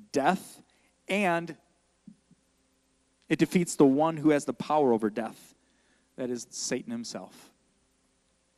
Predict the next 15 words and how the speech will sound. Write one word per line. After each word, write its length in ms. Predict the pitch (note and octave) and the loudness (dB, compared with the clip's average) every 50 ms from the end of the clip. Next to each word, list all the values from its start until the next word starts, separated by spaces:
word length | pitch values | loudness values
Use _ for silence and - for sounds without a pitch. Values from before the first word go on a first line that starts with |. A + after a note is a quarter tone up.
| _ _ - | _ _ -8
He 80 | - C3+ | 0 4
did 200 | D3 G3 A3 E3 | 6 6 8 6
it. 120 | C3+ - - _ _ _ _ _ _ _ _ _ _ _ _ _ _ _ _ _ _ _ _ _ _ _ | 4 2 -2 _ _ _ _ _ _ _ _ _ _ _ _ _ _ _ _ _ _ _ _ _ _ _
He 160 | - D3+ D#3 | -4 -4 0
beat 220 | - G3 A3 A3 | 2 4 4 6
it. 200 | F3 C#3 - - _ _ _ _ _ _ _ _ _ _ _ _ _ _ _ _ _ _ _ _ _ _ _ _ _ _ _ _ _ _ _ _ _ _ _ _ _ | 4 4 0 -4 _ _ _ _ _ _ _ _ _ _ _ _ _ _ _ _ _ _ _ _ _ _ _ _ _ _ _ _ _ _ _ _ _ _ _ _ _
He 140 | - D3 D3 | -4 0 2
beat 220 | E3 G3 G3+ F3+ | 4 4 4 4
him. 460 | D3+ F3 G#3 G#3+ F#3+ D3 B2 A2+ A2+ - _ _ _ _ _ _ _ _ _ _ _ _ _ _ _ _ - | 6 6 6 6 6 4 0 -6 -8 -12 _ _ _ _ _ _ _ _ _ _ _ _ _ _ _ _ -8
And 120 | D#3 D3 | 0 2
because 400 | D3+ C#3+ - - G3+ A3+ A#3+ G#3+ | 2 2 2 4 4 6 6 6
of 120 | G3+ E3+ E3 | 4 6 6
it, 160 | D#3+ E3 - - - - _ _ _ - | 6 4 4 -2 -14 -20 _ _ _ -8
we 320 | D#3 C3 D#3 G#3 A3+ A#3 | -2 2 4 4 4 4
too 580 | G3 - - - - A#3 A3+ F3+ D#3 E3 F3 | 2 0 0 2 4 6 8 8 8 6 6